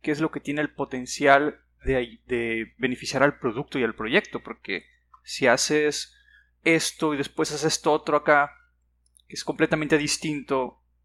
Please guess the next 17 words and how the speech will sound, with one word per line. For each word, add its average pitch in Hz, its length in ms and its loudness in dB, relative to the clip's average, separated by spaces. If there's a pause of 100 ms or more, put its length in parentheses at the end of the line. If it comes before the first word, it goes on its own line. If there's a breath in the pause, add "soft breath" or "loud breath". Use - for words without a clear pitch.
(300)
puedes 139 320 -2
terminar 127 440 -2
siendo 139 280 -6
incongruente 135 840 -4 (1400)
por 147 280 -2
intentar 139 500 4
satisfacer 139 560 -6
a 107 80 -8
todos. - 540 -6 (1000)
Entiendo. 120 520 -6 (640 soft breath)
Entonces, 160 840 0 (2250)
durante 175 560 4
los 175 160 4
primeros 214 560 0
meses 220 460 2
el 202 120 4
emprendedor 147 600 0